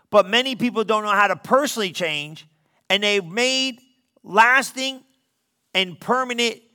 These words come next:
changes in life only c-, the lasting, I should say, and permanent change only come by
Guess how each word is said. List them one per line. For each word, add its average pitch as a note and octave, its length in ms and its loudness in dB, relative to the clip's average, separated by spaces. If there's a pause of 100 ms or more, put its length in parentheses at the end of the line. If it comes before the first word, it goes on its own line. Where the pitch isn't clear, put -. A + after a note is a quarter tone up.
(200)
changes F3+ 920 -4 (380)
in G3 260 -2
life G#3 440 4 (200)
only A#3 380 -2
c-, A#3 160 -10
the F#3+ 240 0
lasting, A3 540 2
I D#3+ 40 -4
should D#3 200 -12
say, E3 360 -4
and F3+ 160 -6
permanent A3+ 400 -6
change G#3 240 -6
only A#3 380 -6
come A#3+ 320 0
by F3 400 6